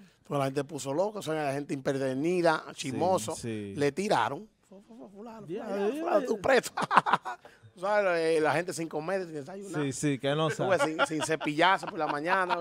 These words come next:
Speaker 1: Ya, eh, Nati. Tú ves, como gente loca.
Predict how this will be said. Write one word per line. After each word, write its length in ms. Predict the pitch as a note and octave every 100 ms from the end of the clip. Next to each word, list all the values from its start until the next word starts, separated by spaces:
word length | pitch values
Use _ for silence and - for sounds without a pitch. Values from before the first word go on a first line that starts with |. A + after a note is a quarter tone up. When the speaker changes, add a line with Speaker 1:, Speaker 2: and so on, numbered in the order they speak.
| F#3+
Speaker 1:
Ya, 80 |
eh, 540 | A#4 A4+ G4+ G4+ A4 G#4+ A#4+ A#4+
Nati. 160 | - G#4 A#4+ C#5 C#5+ D5 D5 B4+ A4 _ _ _ _ _ _ _
Tú 120 | - G#3
ves, 120 | F3
como 180 | D3 C3+
gente 220 | F3 G3+
loca. 460 | G3 E3+ C3 C#3